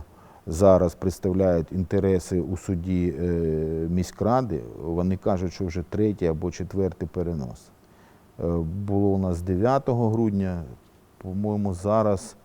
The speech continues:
буде на друге лютого. Ну… Скажімо так, Коломойський і його банда, вони не збираються здаватися.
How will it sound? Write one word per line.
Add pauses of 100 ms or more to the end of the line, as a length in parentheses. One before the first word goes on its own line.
(380)
буде (680)
на
друге
лютого. (460)
Ну… (440)
Скажімо
так, (120)
Коломойський
і
його
банда,
вони
не
збираються
здаватися.